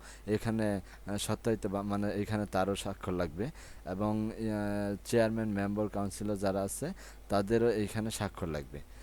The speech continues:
এই তিন শ্রেণীর কর্ম-, বে-, আহ, ব্যক্তিদের স্বাক্ষর নেওয়ার পর নিবন্ধনের অনুমোদন, স্বাক্ষর তারিখ, নাম সহ সিল, এটা, আহ, অফিস কর্মকর্তা করে দিবে এবং এই অংশটা অফিস কর্মকর্তা পূরণ করবে। তবে আপনাকে এই তিন শ্রেণীর কর্মকর্তার, আহ, ব্যক্তির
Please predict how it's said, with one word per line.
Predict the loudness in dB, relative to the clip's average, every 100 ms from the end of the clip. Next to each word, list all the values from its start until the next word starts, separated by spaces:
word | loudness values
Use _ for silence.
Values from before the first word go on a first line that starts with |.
| -16 -6
এই | 2 2 4
তিন | 2 4
শ্রেণীর | 2 2 4 2
কর্ম-, | 2 0 0 -2
বে-, | 0 0
আহ, | 0 -4
ব্যক্তিদের | 0 0 0 -2 2 2
স্বাক্ষর | 2 -2 -2 2 2 2 -4 -4
নেওয়ার | 0 2 2 2
পর | 0 0 -4 -16 -12 -2
নিবন্ধনের | 0 2 2 2 2
অনুমোদন, | 0 0 -2 -2 -4
স্বাক্ষর | -4 -6 -6 0
তারিখ, | 2 2 -2 -6
নাম | -4 -4
সহ | -2 -4
সিল, | -4 -2 0
এটা, | 0 0 -2
আহ, | -4 -6 -4 -4
অফিস | -2 -4 -2
কর্মকর্তা | -2 0 -2 -4 -2
করে | 0 0
দিবে | -2 -6 -4
এবং | -2 -4 0
এই | 0 0
অংশটা | -2 -4 -2
অফিস | -2 -2 -6 -8
কর্মকর্তা | -6 -6 -6 -6
পূরণ | -4 -4 -6
করবে। | -10 -12 -18 -18 -2
তবে | 2
আপনাকে | 2 2 -2 0 2 2
এই | 2 0
তিন | -4
শ্রেণীর | -2 -2 -2
কর্মকর্তার, | -2 -2 -2 -2 0 -2
আহ, | -2 -14 -12 -6
ব্যক্তির | 0 2 2 2 2 2